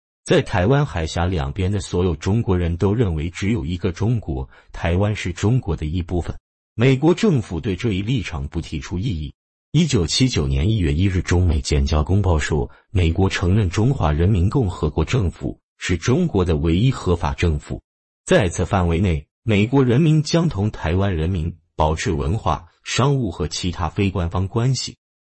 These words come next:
美利坚合众国政府承认中国的立场，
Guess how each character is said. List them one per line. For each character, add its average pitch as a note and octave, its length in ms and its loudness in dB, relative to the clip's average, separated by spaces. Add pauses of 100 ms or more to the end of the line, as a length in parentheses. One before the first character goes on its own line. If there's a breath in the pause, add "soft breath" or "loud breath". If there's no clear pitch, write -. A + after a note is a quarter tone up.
(140)
美 A2 220 4
利 D3 140 4
坚 C#3+ 220 2
合 A2+ 180 0
众 B2 220 0
国 F2 160 0
政 G2+ 260 0
府 C2 180 -10
承 D#2+ 260 -6
认 G2 140 -2
中 A#2+ 260 0
国 F2+ 140 -2
的 F2+ 100 -2
立 G#2+ 200 -2
场， C#2+ 300 -8